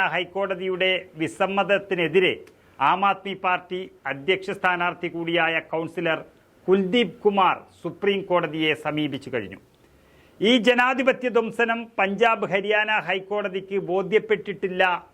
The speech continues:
എന്ന് തോന്നുന്നു. ഫെബ്രുവരി ഇരുപത്തിയാറിലേക്ക് കേസ് മാറ്റിവെക്കാൻ കോടതി ഉത്തരവിൽ പറഞ്ഞതോടെ വിഷയത്തിൽ നേരത്തെ വാദം കേൾക്കുന്നതിനായി പാർട്ടി സുപ്രീം കോടതിയെ സമീപിക്കുന്നു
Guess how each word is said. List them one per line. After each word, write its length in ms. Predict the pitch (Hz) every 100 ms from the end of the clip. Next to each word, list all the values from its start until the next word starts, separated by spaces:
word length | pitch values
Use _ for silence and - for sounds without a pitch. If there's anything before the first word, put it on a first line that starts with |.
| 165
എന്ന് 140 | 160 151
തോന്നുന്നു. 340 | 135 123 113 - _ _ - - -
ഫെബ്രുവരി 520 | 143 147 185 180 180 175 151
ഇരുപത്തിയാറിലേക്ക് 840 | 156 180 185 185 175 180 180 180 170 -
കേസ് 260 | 170 170 175
മാറ്റിവെക്കാൻ 600 | 170 170 180 180 180 180 180 -
കോടതി 360 | 170 175 170 175 - 160
ഉത്തരവിൽ 380 | - 175 175 170
പറഞ്ഞതോടെ 540 | 170 165 180 175 175 185 208 - _ _ _ -
വിഷയത്തിൽ 500 | 151 208 196 196 196 196 190 - 156
നേരത്തെ 460 | 165 202 202 233 233 220
വാദം 280 | 196 202 214 165
കേൾക്കുന്നതിനായി 800 | 202 196 202 196 190 190 185 185 -
പാർട്ടി 380 | 170 175 - 180 170 175 _ _ -
സുപ്രീം 380 | 175 - 254 262 226
കോടതിയെ 420 | 233 220 214 208 196
സമീപിക്കുന്നു 560 | 190 196 185 190 180